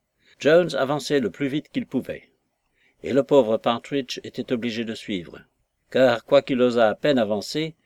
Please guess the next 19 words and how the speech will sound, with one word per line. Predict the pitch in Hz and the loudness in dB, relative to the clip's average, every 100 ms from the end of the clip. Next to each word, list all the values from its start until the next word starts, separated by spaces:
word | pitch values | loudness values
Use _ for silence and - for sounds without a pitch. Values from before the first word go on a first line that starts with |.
| _ _ _ - | _ _ _ 0
il | 151 | 4
osait | 160 147 139 | 4 4 0
encore | 135 135 120 | 0 2 2
moins | 117 120 113 | 0 0 0
rester | 110 - | -2 -4
seul | 110 - 107 | -6 -2 2
derrière. | 107 104 90 73 - - _ _ _ _ _ _ _ _ _ _ _ - | 2 0 -4 -10 -10 -14 _ _ _ _ _ _ _ _ _ _ _ -6
Enfin, | 120 139 180 180 | -4 0 0 0
ils | 127 120 | 0 0
arrivèrent | 120 131 117 147 - | 0 -2 -2 -2 -2
au | 104 | -6
lieu | 98 104 143 | -4 -4 -4
d'où | 120 139 | -2 -2
le | 113 | -2
bruit | 87 120 143 | -4 -4 -2
et | |
la | 101 | 0
lumière | 101 104 104 120 - | -2 -2 -2 -4 -4
partaient. | - 113 - 80 - | -2 -2 -4 -10 -10